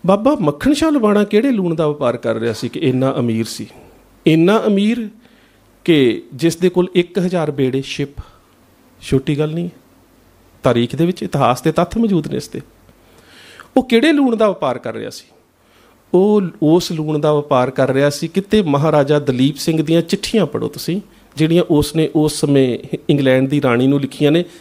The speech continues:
ਜਦੋਂ ਉਹ ਐਗਜ਼ਾਈਲ ਦੇ ਵਿੱਚ ਸੀ ਇੰਗਲੈਂਡ ਦੇ ਵਿੱਚ। ਉਹ ਕੀ ਲਿਖਦਾ ਹੈ? ਕਹਿੰਦਾ, "ਬੇਸ਼ੱਕ ਮੈਨੂੰ ਕੁਝ ਨਾ ਦੇ, ਪਰ ਮੈਨੂੰ ਮੇਰੇ ਦਾਦਨਪੁਰ ਦੇ ਇਲਾਕੇ ਦੇ ਪਿੰਡ ਦੇ ਦੇ।" ਹੁਣ ਦਾਦਨਪੁਰ ਕੀ ਹੈ?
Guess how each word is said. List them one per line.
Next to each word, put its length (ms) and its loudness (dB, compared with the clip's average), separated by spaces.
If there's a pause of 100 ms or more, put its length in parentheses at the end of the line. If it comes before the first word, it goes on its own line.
(140)
ਜਦੋਂ 240 2
ਉਹ 120 2
ਐਗਜ਼ਾਈਲ 380 0
ਦੇ 100 -6
ਵਿੱਚ 160 -8
ਸੀ 140 -10
ਇੰਗਲੈਂਡ 260 -6
ਦੇ 60 -12
ਵਿੱਚ। 320 -18 (380)
ਉਹ 80 6
ਕੀ 180 -4
ਲਿਖਦਾ 300 -4
ਹੈ? 40 -2 (340)
ਕਹਿੰਦਾ, 240 2
"ਬੇਸ਼ੱਕ 640 -2
ਮੈਨੂੰ 260 0
ਕੁਝ 320 0
ਨਾ 200 -2
ਦੇ, 220 -8 (800)
ਪਰ 120 2 (1200)
ਮੈਨੂੰ 340 2
ਮੇਰੇ 240 0
ਦਾਦਨਪੁਰ 680 -4
ਦੇ 200 -6
ਇਲਾਕੇ 420 -6
ਦੇ 120 -6
ਪਿੰਡ 300 -6
ਦੇ 160 -6
ਦੇ।" 140 -8
ਹੁਣ 140 -2
ਦਾਦਨਪੁਰ 560 0
ਕੀ 220 -4
ਹੈ? 120 -6